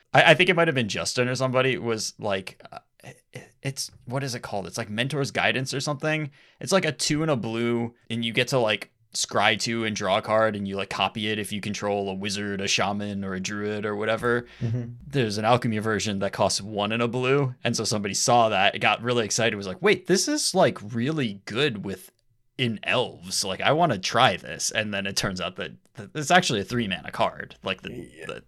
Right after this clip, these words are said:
Speaker 1: two mana card
Speaker 2: Yeah.
Speaker 1: doesn't exist.
Speaker 2: 'Cause it works with, uh, clerics, druids, shamans, warlocks, and wizards. <laughs>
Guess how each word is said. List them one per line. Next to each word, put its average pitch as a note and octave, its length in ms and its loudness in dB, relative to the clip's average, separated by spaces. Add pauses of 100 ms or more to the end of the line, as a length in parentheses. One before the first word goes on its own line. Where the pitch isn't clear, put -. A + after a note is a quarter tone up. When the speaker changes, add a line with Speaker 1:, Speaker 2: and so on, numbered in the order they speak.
(120)
Speaker 1:
two - 160 0
mana A2+ 220 4
card G2 160 2
Speaker 2:
Yeah. C3+ 60 -2
Speaker 1:
doesn't G2 220 -4
exist. - 560 -4 (280)
Speaker 2:
'Cause A2 160 4
it F#2+ 120 4
works A2+ 360 4
with, G#2 300 -4
uh, F2+ 360 2 (400)
clerics, B2 500 4
druids, G#2+ 400 2
shamans, G#2 600 0
warlocks, F#2+ 580 0
and F2 120 -10
wizards. F2 600 -2
<laughs> - 60 -18